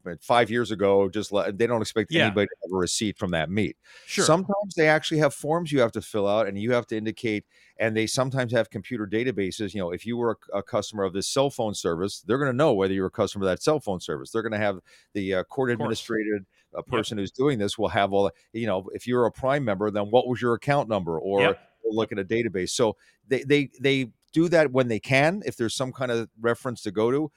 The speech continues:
Speaker 1: Some cases are just wide open, and I'm sure there are people taking advantage of it.
Speaker 2: Yeah.
Speaker 1: Uh, but in some <laughs> cases, is it really worth the work for, you know, six point two, six dollars
Speaker 2: Oh, sure.
Speaker 1: and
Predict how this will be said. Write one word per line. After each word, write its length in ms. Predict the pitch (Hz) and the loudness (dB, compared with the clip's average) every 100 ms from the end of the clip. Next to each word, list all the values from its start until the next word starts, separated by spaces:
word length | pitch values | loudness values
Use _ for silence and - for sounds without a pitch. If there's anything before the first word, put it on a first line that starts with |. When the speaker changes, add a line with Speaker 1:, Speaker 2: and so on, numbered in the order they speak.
| _ | _
Speaker 1:
Some 260 | - 147 170 | -6 -6 -4
cases 340 | 165 147 143 | -4 -4 -4
are 60 | 127 | -4
just 220 | 135 - | -6 -2
wide 160 | 131 131 | 0 0
open, 240 | 131 143 | -2 -6
and 100 | 139 | -6
I'm 120 | 135 | -8
sure 180 | 127 147 | -6 -4
there 140 | 139 143 | -2 -2
are 100 | 151 | -2
people 300 | 135 107 101 | -6 -8 -4
taking 340 | 95 92 90 | -4 -4 -6
advantage 380 | 85 90 90 87 | -8 -8 -8 -4
of 140 | 90 | -4
it. 120 | 113 - | -4 -8
Speaker 2:
Yeah. 160 | 101 90 | -20 -6
Speaker 1:
Uh, 220 | 104 104 104 | 0 2 2
but 160 | 120 | 2
in 100 | 117 | 2
some 220 | 107 143 143 | 2 0 -2
<laughs> 0 | |
cases, 480 | - 135 - 113 - - | -4 -2 -2 -4 -8 -6
is 140 | 117 110 | -4 -2
it 80 | |
really 240 | 107 120 127 | 0 0 0
worth 240 | 113 117 | 0 -2
the 100 | 113 | -2
work 220 | 107 110 | -4 -4
for, 120 | - 92 | -4 -6
you 60 | |
know, 80 | 78 | -6
six 320 | - - - | -8 -8 -10
point 240 | - 113 - | -8 -8 -8
two, 220 | - 110 - | -10 -10 -12
six 200 | - 135 | -8 -2
dollars 120 | 175 120 | 2 4
Speaker 2:
Oh, 80 | 117 | 4
sure. 140 | 110 - | 0 -8
Speaker 1:
and 80 | - | -16